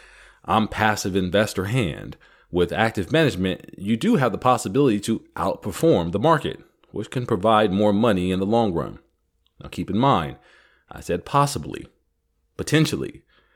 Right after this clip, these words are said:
and maybe-ally, if that's even a word. My, my point here is that nothing is guaranteed, but there is some upside potential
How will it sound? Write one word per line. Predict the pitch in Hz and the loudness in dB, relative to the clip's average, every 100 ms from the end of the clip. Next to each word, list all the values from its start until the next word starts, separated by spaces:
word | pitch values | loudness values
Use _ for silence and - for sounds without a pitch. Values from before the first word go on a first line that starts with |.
| _ _ _ | _ _ _
and | 76 82 87 - _ | -8 -6 -6 -12 _
maybe-ally, | 90 131 139 95 90 65 50 - _ _ _ _ _ _ _ _ _ - | 0 4 4 2 -2 -6 -10 -18 _ _ _ _ _ _ _ _ _ -16
if | 78 - _ _ - | -16 -16 _ _ -14
that's | 92 87 90 | -8 -6 -4
even | 80 | -4
a | 80 | -4
word. | 131 98 65 - - - _ | 2 2 0 -10 -20 -20 _
My, | - 101 - | -8 -8 -2
my | 123 | -4
point | - 214 165 | 2 2 4
here | 104 76 - _ _ - | 2 0 -8 _ _ -4
is | 110 | 0
that | 110 101 - | 2 0 -4
nothing | 98 139 156 156 | -2 0 2 0
is | 113 82 | 0 -2
guaranteed, | 85 104 95 - - 131 73 57 - _ _ | 0 0 0 -4 -4 -2 -4 -8 -16 _ _
but | 92 92 | -6 0
there | 98 | 0
is | 92 | 0
some | - 87 | -4 -6
upside | 98 120 - 120 117 | -4 -4 2 2 2
potential | 117 - 160 - - | -2 -2 -2 -2 -8